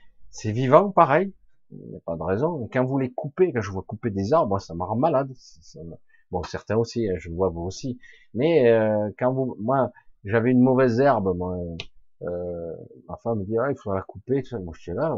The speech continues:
ça me rendait malade de la couper, quoi. C'est, c'est, et du coup, je l'ai transplantée ailleurs. Voilà, ça, c'est moi, ça. Je l'ai transplantée ailleurs. Elle a eu du mal à s'adapter, mais ça y est, elle est repartie. Une partie est morte, puis hop, elle est repartie. Mais vous voyez, c'est compliqué.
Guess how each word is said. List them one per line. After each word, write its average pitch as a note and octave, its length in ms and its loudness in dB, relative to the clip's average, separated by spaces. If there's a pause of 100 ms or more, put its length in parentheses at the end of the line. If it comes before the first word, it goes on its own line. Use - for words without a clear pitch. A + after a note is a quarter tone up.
(100)
ça - 120 -10
me F#2 80 -4
rendait G#2+ 260 0
malade A#2+ 400 6
de B2 60 -2
la A2+ 100 4
couper, D3+ 340 -2
quoi. G2 200 -10 (260)
C'est, - 240 -18
c'est, - 160 -20 (600)
et E2+ 40 -12
du G2 120 -6
coup, E3 120 2
je C#3+ 120 0
l'ai G#2 100 2
transplantée G#2+ 580 -6
ailleurs. F#2+ 380 -4 (100)
Voilà, E2+ 200 -8
ça, F#2 160 -8
c'est G2 160 -6
moi, F2+ 220 -2
ça. - 180 -14 (640)
Je G2+ 60 -2
l'ai F#2+ 60 2
transplantée A#2 560 -2
ailleurs. G#2 260 4
Elle G#2 80 4
a A2+ 60 6
eu C3 80 4
du C#3 120 -4
mal D#3 200 6
à B2 60 2
s'adapter, F#2+ 440 -4
mais F2 100 -10
ça A#2+ 140 0
y A#2 60 2
est, G#2 40 2
elle F2 100 -2
est G#2 60 -2
repartie. G#2+ 480 -4
Une E2+ 240 -8
partie A2+ 340 -4
est G2+ 40 -4
morte, C3 340 -4
puis - 160 -12
hop, - 120 -4 (120)
elle D#3 100 2
est D#3 60 6
repartie. B2+ 400 0 (280)
Mais A#2+ 100 2
vous B2 40 2
voyez, E3+ 240 6
c'est - 320 -4 (100)
compliqué. C#3+ 640 -4